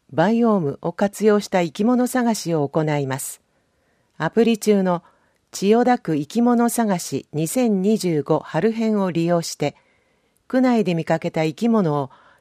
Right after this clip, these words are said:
スマートフォンで撮影し、投稿してください。五種投稿するとクエストクリアとなります。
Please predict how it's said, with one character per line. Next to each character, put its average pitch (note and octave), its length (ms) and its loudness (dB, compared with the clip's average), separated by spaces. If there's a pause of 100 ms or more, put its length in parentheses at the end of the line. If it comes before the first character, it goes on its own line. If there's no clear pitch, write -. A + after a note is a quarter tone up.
ス - 180 -6
マ G#3 140 2
ー B3+ 40 0
ト B3+ 120 0
フ A#3 120 0
ォ G#3+ 40 2
ン F3 80 0
で D3 80 -2
撮 C#3 320 -4
影 D#3+ 200 0
し、 - 240 -10 (120)
投 G#3 220 2
稿 G#3 200 2
し - 80 -6
て F#3 100 -4
く - 100 -6
だ D#3+ 120 -2
さ C#3+ 160 -4
い。 A#2+ 120 -8 (1000)
五 G#3+ 200 2
種 - 140 -6
投 G#3 200 2
稿 G3 220 2
す - 140 -6
る F3 120 -6
と F3 180 -2 (100)
ク F3 140 0
エ A3+ 100 4
ス - 100 -10
ト B3 120 0
ク A#3+ 140 -6
リ A#3+ 140 2
ア G3 80 2
と D3+ 140 -4
な D3 100 -4
り C3 120 -6
ま B2+ 120 -6
す。 - 220 -14